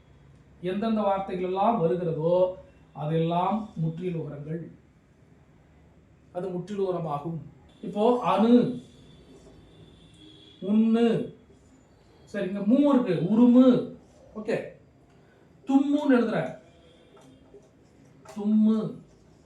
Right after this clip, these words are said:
இந்த எழுத்துக்களை தான் கடைசி எழுத்தா ஒண்ணு முடியணும். அப்படி முடியணும். இதுக்கு முன்னாடி வந்து எத்தனை எழுத்துக்கள் வேணாலும் சேரலாம். ஒண்ணு, ரெண்டு, மூணு, நாலு. அதை பத்தி நமக்கு தேவையில்லை, நமக்கு கவலை இல்லை.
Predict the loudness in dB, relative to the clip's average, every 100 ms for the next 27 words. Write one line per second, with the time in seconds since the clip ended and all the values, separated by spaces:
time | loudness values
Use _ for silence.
0 | _ _ _ _ _ -6 -2 2 2 2
1 | 0 -2 -2 -2 0 0 2 0 2 2
2 | 2 0 -2 -4 -8 -16 _ -20 -20 _
3 | _ -20 _ _ _ _ _ -16 -10 -6
4 | -4 0 2 2 0 0 2 2 2 2
5 | 4 4 4 0 -2 -10 -20 -20 -14 -6
6 | -4 -2 -2 0 0 0 -4 -4 -2 -2
7 | 0 0 -2 -2 -2 -2 -4 -6 -8 -6
8 | -8 -8 -8 -8 -8 -8 -6 -4 -2 -4
9 | -6 -6 -6 -6 -6 -8 -8 -4 -2 -2
10 | -4 -6 -6 -4 -4 -4 -8